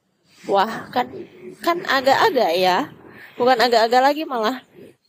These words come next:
Aduh, kok buang-buang waktu banget.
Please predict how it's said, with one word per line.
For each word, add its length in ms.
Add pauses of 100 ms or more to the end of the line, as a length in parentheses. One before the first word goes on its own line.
(1200)
Aduh, 480
kok 240
buang-buang 560
waktu 320
banget. 920